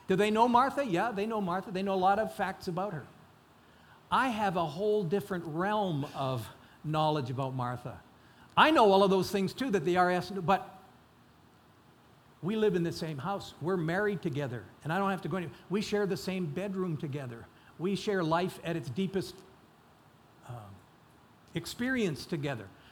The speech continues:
I have a relationship. I know Martha. And that's the word he's using.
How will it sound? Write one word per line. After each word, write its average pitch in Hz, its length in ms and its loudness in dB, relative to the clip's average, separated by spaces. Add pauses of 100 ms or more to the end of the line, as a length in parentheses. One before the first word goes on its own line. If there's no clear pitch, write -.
(140)
I 233 80 0
have 269 100 0
a 262 60 4
relationship. 220 680 2
I 196 120 2
know 196 340 2
Martha. 135 440 -4 (600)
And 170 240 -2
that's 262 340 -2
the 220 120 2
word 196 200 2
he's 170 200 -2
using. 175 320 -2